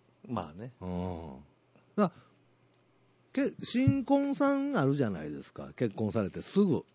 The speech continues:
Speaker 1: うん。
Speaker 2: の方の三年目ぐらいまでは、三日でもいいかもしれないですね。
Speaker 1: うん。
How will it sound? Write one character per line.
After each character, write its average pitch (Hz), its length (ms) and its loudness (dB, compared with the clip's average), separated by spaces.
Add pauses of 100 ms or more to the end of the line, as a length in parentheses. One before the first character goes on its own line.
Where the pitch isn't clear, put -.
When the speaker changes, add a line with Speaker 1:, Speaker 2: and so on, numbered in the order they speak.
Speaker 1:
う 131 60 2
ん。 104 200 2 (580)
Speaker 2:
の 240 120 4
方 285 360 2
の 277 280 4 (220)
三 226 320 4
年 247 160 4
目 262 100 2
ぐ 294 140 2
ら 349 120 2
い 294 60 2
ま 262 140 0
で 285 80 -2
は、 233 380 -2 (760)
三 143 140 4
日 139 140 4
で 127 80 4
も 107 100 -4
い - 20 -6
い 95 40 -6
か 95 100 -8
も 85 80 -16
し - 80 -18
れ - 60 -14
な 147 80 -14
い - 20 -18
で - 60 -18
す - 100 -8
ね。 254 140 -4 (260)
Speaker 1:
う 117 40 0
ん。 90 200 -2